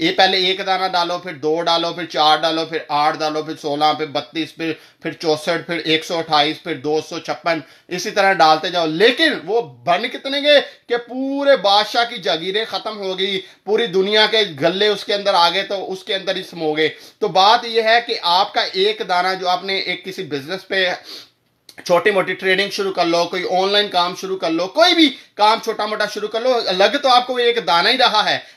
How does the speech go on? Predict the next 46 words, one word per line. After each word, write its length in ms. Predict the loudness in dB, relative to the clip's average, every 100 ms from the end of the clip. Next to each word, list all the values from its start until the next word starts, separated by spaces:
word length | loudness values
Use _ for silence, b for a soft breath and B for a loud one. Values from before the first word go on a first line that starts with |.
| -16
लोग 360 | -4 -2 -2 -2
तो 60 |
आप 120 | -2 -2
पे 60 |
हंसेंगे, 440 | -4 -2 -2 0 -2
जैसे 240 | -2 -4
वो 100 | -6
बादशाह 440 | -2 0 0 0 -4
भी 120 | -2
हंसा, 320 | -6 0 -2
जैसे 280 | -2 -8 -8
वो 200 | -6 -6
वजीर 280 | -6 -6 -6
भी 120 | -6
हंसे, 380 | -6 -4 -6 -6 B 0
लोग 300 | 4 4 4
तो 60 |
आप 200 | 2 2
पे 80 | 0
हंसेंगे। 540 | 0 -2 -2 -2 -4 -4 B 2
लेकिन 280 | 2 2
एक 420 | -4 0 2 2 -2
दिन 140 | -6
वही 380 | -2 0 0 0
एक 160 | 0
एक 180 | 0 -2
दाना, 340 | 0 2 2 0
एक 260 | 0 -2
एक 160 | -4 -2
दाना, 300 | 0 2 0
एक 240 | 0 -2
एक 180 | -2 0
दाना 280 | 0 2 0
करके 280 | -2 -2 -2
मेरी 220 | -2 -2
जान 300 | 2 2 2
वो 100 | 0
बन 220 | 0 0
जाएगा 280 | 0 2 4
आपका, 340 | 2 4 2
पूरा 1500 | 2 -4 _ -6 0 2 2 4 4 4 4 4 4 4 6 6
आप 320 | 6 2 2
हर 140 | -2 -2
जगह 240 | -4 -4
पे, 220 | 0
अ, 60 | 0